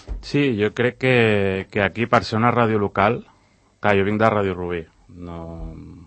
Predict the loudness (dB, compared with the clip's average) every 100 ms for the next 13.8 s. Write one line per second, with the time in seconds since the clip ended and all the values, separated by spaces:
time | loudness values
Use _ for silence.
0 | _ _ -20 _ -20 _ -10 -8 -6 -6
1 | -6 -6 -4 -4 -4 -8 -6 -6 -4 -4
2 | -2 -4 -6 -8 -8 -10 -12 -12 -10 -10
3 | -6 -6 -6 -6 -8 _ _ -20 -20 _
4 | _ -10 -8 -6 -6 -6 -8 -8 -8 -6
5 | -8 -8 -10 -8 -8 -8 -4 -4 -2 -4
6 | -4 -6 -8 -8 -8 -8 -8 -10 -8 -10
7 | -12 _ -20 -20 -16 -14 -16 -20 _ _
8 | -8 -4 -2 0 0 2 2 2 2 0
9 | 2 2 2 0 -2 -4 -2 -4 -6 -8
10 | -4 0 2 0 -4 -8 -6 -8 -8 -6
11 | -6 -6 -8 -8 -10 -6 -4 -4 -6 -8
12 | -8 -8 -8 -8 -10 -14 -20 -20 _ _
13 | _ -12 -12 -12 -10 -8 -8